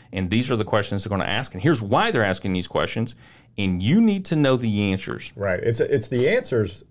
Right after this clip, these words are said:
Speaker 2: It's not just the question. It's the answers
Speaker 1: Mm-hmm.
Speaker 2: to the question.
Speaker 1: Right.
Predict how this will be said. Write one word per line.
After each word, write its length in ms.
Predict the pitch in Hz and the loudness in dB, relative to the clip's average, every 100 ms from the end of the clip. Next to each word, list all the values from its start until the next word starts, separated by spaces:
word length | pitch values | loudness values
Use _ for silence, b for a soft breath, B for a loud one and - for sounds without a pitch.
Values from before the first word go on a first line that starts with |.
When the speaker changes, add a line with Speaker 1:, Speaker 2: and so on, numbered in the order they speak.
| - | -8
Speaker 2:
It's 300 | 113 - 113 | -6 -4 -4
not 280 | 220 110 92 | -2 -4 -4
just 440 | 87 127 131 - | 0 0 -2 -10
the 60 | - | -16
question. 720 | - - 127 - - - - _ _ - | -6 -4 -4 -6 -14 -18 -20 _ _ -14
It's 140 | 117 | -8
the 260 | - 95 - | -4 -6 -2
answers 460 | 110 180 - - - | -2 -2 -4 -8 -6
Speaker 1:
Mm-hmm. 240 | 98 107 | -4 -2
Speaker 2:
to 260 | 113 208 208 | 0 4 4
the 140 | 113 | 2
question. 580 | 92 135 180 - - - - | 2 2 0 -6 -14 -6 -2
Speaker 1:
Right. 180 | 92 | -2